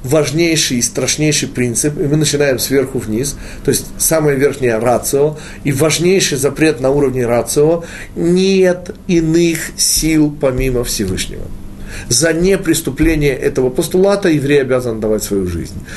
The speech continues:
Но, господа, слава Богу, нам не приходится этот постулат отстаивать ценой жизни, и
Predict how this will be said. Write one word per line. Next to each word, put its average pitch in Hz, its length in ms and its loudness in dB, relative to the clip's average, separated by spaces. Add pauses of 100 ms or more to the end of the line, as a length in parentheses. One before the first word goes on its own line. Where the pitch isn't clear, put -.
(240)
Но, 170 120 4
господа, 147 600 0
слава 175 400 2
Богу, 135 440 0
нам 156 160 0
не 151 80 -2
приходится 139 600 0
этот 139 260 -2
постулат 139 800 0
отстаивать 127 760 0
ценой 120 300 0
жизни, 95 560 -2 (500)
и 139 480 2